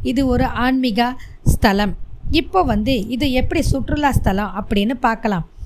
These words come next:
இங்க நிறைய அட்வென்ச்சரும் இருக்குது. அட்வென்ச்சர்னா குழந்தைங்களுக்கான விளையாட்டு இடங்கள், இளைஞர்களுக்கான விளையாட்டு இடங்கள், நீர் விளையாட்டுகள் அப்படின்ற அட்வென்ச்சர் தான் இங்க அதிகமா இருக்குது.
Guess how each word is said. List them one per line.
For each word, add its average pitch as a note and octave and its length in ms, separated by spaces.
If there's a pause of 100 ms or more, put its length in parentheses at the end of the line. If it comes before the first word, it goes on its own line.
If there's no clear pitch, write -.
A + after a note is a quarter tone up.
(160)
இங்க E4+ 280
நிறைய C#4+ 420
அட்வென்ச்சரும் C#4 840
இருக்குது. F#3 360 (280)
அட்வென்ச்சர்னா C4 880
குழந்தைங்களுக்கான C4+ 920
விளையாட்டு A#3 500
இடங்கள், G3+ 540 (280)
இளைஞர்களுக்கான B3 960
விளையாட்டு A3+ 480
இடங்கள், G3+ 520 (240)
நீர் D#4 360
விளையாட்டுகள் G#3 720 (840)
அப்படின்ற B3+ 640
அட்வென்ச்சர் A3 440
தான் C4 140
இங்க A#3 180
அதிகமா B3+ 520
இருக்குது. F#3+ 420